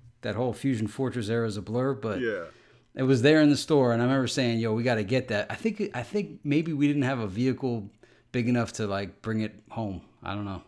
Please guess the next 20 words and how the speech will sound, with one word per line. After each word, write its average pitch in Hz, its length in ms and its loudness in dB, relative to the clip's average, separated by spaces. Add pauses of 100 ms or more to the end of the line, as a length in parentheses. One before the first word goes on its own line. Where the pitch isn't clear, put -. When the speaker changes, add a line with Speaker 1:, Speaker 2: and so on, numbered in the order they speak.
(520)
Speaker 2:
<laughs> 127 120 -4 (480)
Speaker 1:
But 107 100 -4
it - 20 -2
was 104 160 -2
there. 107 240 0
Speaker 2:
Yeah, 98 160 -2
that's 101 160 -6
Speaker 1:
We, 101 100 -2
Speaker 2:
awesome. - 220 -12 (120)
Speaker 1:
we 160 200 6
either 175 160 6
got 165 220 10
it 156 60 4
or 147 60 6
we 131 140 4
didn't. 127 420 6
I 117 100 0
can't 147 200 0
remember. 123 340 -2 (1700)
Speaker 2:
Um, 123 500 -2